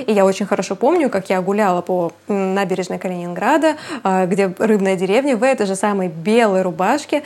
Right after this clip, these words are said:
и у меня было ощущение, что прямо сейчас я как будто испытываю перерождение. И, конечно, тогда мне не пришло никаких особых осознаний в голову, но вечером, когда я пришла домой,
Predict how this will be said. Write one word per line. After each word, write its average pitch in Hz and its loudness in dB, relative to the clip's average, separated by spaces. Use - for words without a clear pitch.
и 262 -2
у 208 4
меня 254 4
было 226 4
ощущение, 254 0
что 226 -4
прямо 240 0
сейчас - -2
я 202 0
как 190 -2
будто 226 -2
испытываю 214 -2
перерождение. 190 -2
И, 214 0
конечно, 427 0
тогда 240 2
мне 254 4
не 226 4
пришло 233 0
никаких 220 -2
особых 208 -2
осознаний 214 0
в 180 -4
голову, 240 2
но 220 2
вечером, 226 0
когда 196 0
я 208 0
пришла 202 -2
домой, 190 0